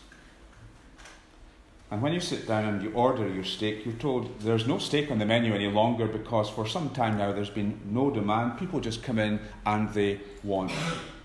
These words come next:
milk. You know, there would be something deeply troubling about that scenario.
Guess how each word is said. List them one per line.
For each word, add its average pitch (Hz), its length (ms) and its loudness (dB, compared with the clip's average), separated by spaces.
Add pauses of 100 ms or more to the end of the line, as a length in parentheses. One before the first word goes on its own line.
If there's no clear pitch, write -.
(140)
milk. 104 400 0 (3000)
You 254 60 2
know, 240 40 4
there 196 120 6
would 170 80 2
be 160 80 4
something 254 400 0
deeply 139 320 -2
troubling 113 580 2
about 117 380 2
that 107 220 2
scenario. 113 580 0